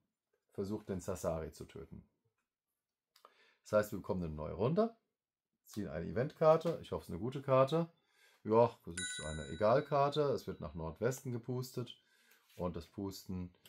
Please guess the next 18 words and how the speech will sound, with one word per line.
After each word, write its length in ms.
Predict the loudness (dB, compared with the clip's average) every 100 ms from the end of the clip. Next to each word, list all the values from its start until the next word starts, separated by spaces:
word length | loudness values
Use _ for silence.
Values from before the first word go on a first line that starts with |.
| _ _
ist 120 | -18 -8
für 100 | -4
mich 280 | -4 -8
komplett 380 | -10 -8 -4 -6
irrelevant, 600 | -2 0 2 4 2 0
weil 160 | -4 -4
es 160 | -6 -6
nur 760 | -4 -2 -2 2 4 4 4
auf 280 | -2 -2 -6 -18
Stufe 380 | -10 -10 -10 -12
zwei 380 | 0 2 4
trifft. 480 | 2 -2 -2 -4 -10
Und 140 | -8 -6
Stufe 280 | -8 -10
zwei 380 | -10 -6 -6 -6
sind 260 | -10 -12 -8
diese 180 | -8 -8
beiden. 340 | -10 -12